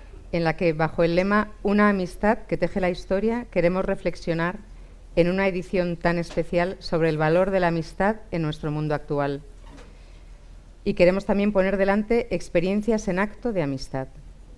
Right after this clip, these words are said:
En estos veinte años de existencia, Encuentro Madrid ha buscado ser un lugar de encuentro y ha ido tejiendo una historia de relaciones y de construcción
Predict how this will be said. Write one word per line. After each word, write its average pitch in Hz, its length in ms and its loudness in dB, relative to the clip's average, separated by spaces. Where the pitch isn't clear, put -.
En 175 100 0
estos 185 320 -2
veinte 202 240 0
años 202 220 2
de 196 80 -4
existencia, 196 800 -2
Encuentro 190 480 0
Madrid 202 340 0
ha 175 80 4
buscado 202 460 2
ser 214 180 0
un 185 80 0
lugar 185 260 4
de 196 100 0
encuentro 202 720 0
y 185 80 0
ha 180 80 6
ido 208 160 2
tejiendo 208 580 0
una 185 160 0
historia 202 400 0
de 175 140 2
relaciones 175 680 -2
y 190 100 -2
de 175 100 6
construcción 180 720 -2